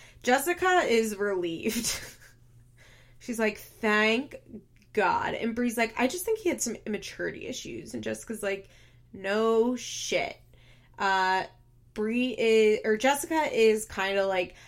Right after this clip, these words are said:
I don't know, she's not, like, being an asshole to her, but she's also not babying her. And she's like, "Well, you need to make better choices." And I understand that that's hard to hear when you're upset. And I, I definitely have been there with Bree where you're just like, "Can you shut the fuck up with criticizing me and just be nice to me?"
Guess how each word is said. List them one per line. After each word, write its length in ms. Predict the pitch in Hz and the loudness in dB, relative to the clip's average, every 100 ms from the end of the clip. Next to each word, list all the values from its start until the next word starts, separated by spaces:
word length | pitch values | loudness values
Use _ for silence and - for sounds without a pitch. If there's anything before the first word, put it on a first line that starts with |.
| - - | -10 -2
I 80 | |
don't 140 | 427 427 | 2 4
know, 160 | 196 | 2
she's 220 | 185 262 330 | 0 0 2
not, 180 | 554 | 2
like, 280 | 480 294 - - - - - - - - 214 | 2 0 -2 -18 -20 -20 -20 -20 -20 -18 -8
being 300 | 220 214 226 | -2 0 0
an 80 | 196 | 0
asshole 400 | 175 202 269 254 | 0 0 0 0
to 60 | |
her, 240 | 277 285 285 | 0 0 0
but 120 | 254 | -2
she's 160 | 226 208 | -2 -2
also 220 | 214 294 | -2 -2
not 280 | 294 220 - | -4 -4 -6
babying 520 | 143 165 208 247 254 | -6 -4 -6 -4 -4
her. 260 | 269 269 | -2 -2
And 160 | 262 226 | -2 -6
she's 140 | - | -8
like, 180 | 202 196 | -8 -4
"Well, 340 | 262 330 349 - | 2 4 4 0
you 160 | 214 | -6
need 180 | 196 185 | -8 -8
to 80 | - | -8
make 120 | 185 | -8
better 220 | - - | -6 -8
choices." 880 | - - 320 277 285 262 254 247 240 - - - - | -8 -6 -4 -4 0 2 4 4 2 -8 -20 -14 -2
And 120 | 254 | 2
I 100 | 311 | 4
understand 540 | 453 480 - 196 202 | 4 2 0 -2 -2
that 100 | 196 | -4
that's 300 | 190 180 - | -2 -2 -4
hard 380 | - - 185 180 | -12 -4 -4 -4
to 60 | 202 | -4
hear 180 | 185 | -4
when 120 | 185 180 | -2 -2
you're 140 | 175 | -2
upset. 340 | 170 - 170 | -2 -2 -2
And 100 | - | -2
I, 240 | 190 196 190 - - - | -2 -4 -6 -20 -20 -6
I 100 | 233 | -2
definitely 500 | 214 208 202 254 226 | 2 2 2 0 0
have 220 | 214 214 - | 0 0 -2
been 200 | 180 175 | -2 -2
there 160 | 185 | -6
with 200 | 190 185 | -6 -8
Bree 200 | 175 180 | -4 -4
where 140 | 202 196 | -2 -2
you're 120 | 190 | -2
just 180 | 208 214 | -4 -4
like, 120 | 214 | -4
"Can 160 | 254 | -4
you 60 | 392 | -4
shut 460 | - - - 196 190 | -4 -6 -2 -2 -4
the 80 | |
fuck 280 | - 202 190 | -6 -6 -2
up 120 | 175 | -4
with 160 | 190 185 | -4 -8
criticizing 600 | 175 170 208 196 196 208 | -6 -4 -2 -2 -2 -2
me 140 | 208 | -2
and 140 | 196 190 | -4 -6
just 220 | 185 - | -12 -12
be 140 | 196 | -10
nice 500 | 175 156 151 170 - | -8 -6 -6 -8 -10
to 160 | - 277 | -8 -8
me?" 340 | 294 311 349 | -4 -2 -2